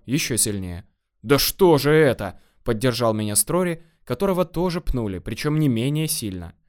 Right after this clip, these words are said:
Мы взялись за дело вдвоем. Несколько минут мы со стервенением работали ногами, но на каждый пинок мы получали не менее сильный ответ и даже вместе не смогли подавить этот очаг бунта.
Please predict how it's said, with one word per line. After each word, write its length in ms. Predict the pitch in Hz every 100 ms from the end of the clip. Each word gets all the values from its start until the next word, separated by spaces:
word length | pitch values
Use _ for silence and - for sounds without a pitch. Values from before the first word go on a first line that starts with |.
| _ _ _ _ -
Мы 320 | 131 143 131
взялись 420 | 113 127 120 120
за 100 | 113
дело 260 | 117 120 113
вдвоем. 520 | 113 120 139 95 85 - _ _ _ -
Несколько 540 | 131 143 - 120 127
минут 320 | 123 151 185
мы 180 | 110 160
со 120 | 170
стервенением 760 | 151 - 143 139 147 160 156 147
работали 460 | 139 135 156 139 135
ногами, 500 | 139 117 98 85 - _ _ _
но 240 | 185 208
на 160 | 113 123
каждый 420 | - 139 117 104
пинок 380 | 95 110 185 - - _ _
мы 160 | 127
получали 540 | 185 165 151 - 160 143
не 160 | 127
менее 400 | 120 123 180 165
сильный 400 | 147 - 135 123
ответ 380 | 120 98 90 82 - _ _
и 80 | 120
даже 280 | 139 127 120
вместе 520 | 104 127 156 - 107
не 100 | 107
смогли 340 | 117 110 156
подавить 420 | 165 110 120 147
этот 260 | 131 123 -
очаг 360 | - 113 139 110
бунта. 500 | 110 127 107 90 71